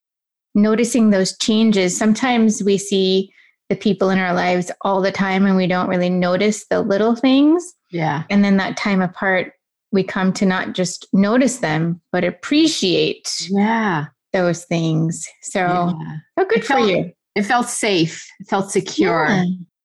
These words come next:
Speaker 2: I felt like my world was partially okay. You know, it was, I think
Speaker 1: Nice.
Speaker 2: as, like, as I've gone around to see people in person again, it feels like
Speaker 1: Yeah.
Speaker 2: parts of my life is, like, getting glued back together. <laughs>
Speaker 1: I like that,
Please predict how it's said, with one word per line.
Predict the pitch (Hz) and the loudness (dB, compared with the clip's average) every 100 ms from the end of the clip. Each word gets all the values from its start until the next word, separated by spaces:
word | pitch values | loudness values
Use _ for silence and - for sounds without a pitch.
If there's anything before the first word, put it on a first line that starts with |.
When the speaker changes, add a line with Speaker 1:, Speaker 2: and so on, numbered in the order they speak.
| _ _ _ _ | _ _ _ _
Speaker 2:
I | 165 | -6
felt | 208 180 | -2 0
like | 175 | 0
my | 175 151 | 0 0
world | 151 147 147 | 0 0 0
was | 143 135 156 - - | 0 -2 -2 -8 -4
partially | 165 - 147 147 123 | -4 -2 -2 0 0
okay. | 120 160 165 113 113 165 _ | -2 -2 -2 -2 -2 -4 _
You | 165 | -2
know, | 160 143 139 | 0 -2 -4
it | |
was, | 165 | -4
I | 180 - 254 | -4 0 0
think | 202 202 | 0 0
Speaker 1:
Nice. | 190 | -2
Speaker 2:
as, | 190 | 2
like, | 175 165 | 0 0
as | 165 170 | -2 -2
I've | 151 160 | -4 -4
gone | 151 160 156 | -2 0 0
around | 151 151 156 156 165 | -2 -2 0 -2 -2
to | - | -8
see | - - 151 | -10 -6 -6
people | - 156 156 151 | -2 -2 0 -2
in | 156 | -2
person | 180 175 196 190 | -2 -2 -2 -2
again, | 196 214 214 208 | 0 0 0 -2
it | 160 | -2
feels | 185 170 | -2 0
like | 156 - | -2 -2
Speaker 1:
Yeah. | 196 - 196 | -6 -8 -2
Speaker 2:
parts | 185 185 | -2 0
of | 180 | -2
my | 175 156 | -2 -2
life | 151 151 151 151 | -2 -2 -2 -4
is, | 151 | -6
like, | 143 151 | -4 -4
getting | 156 151 160 190 202 | -4 -4 -4 -4 -2
glued | 175 175 165 156 | 2 4 2 0
back | 135 180 - | -2 -4 -6
together. | 170 151 147 151 117 196 - - - | -6 -4 -4 -4 -4 -4 -6 -20 -18
<laughs> | - | -4
Speaker 1:
I | 240 | 0
like | 254 277 330 - | 2 2 -2 -2
that, | 269 254 254 - | 0 0 -4 -12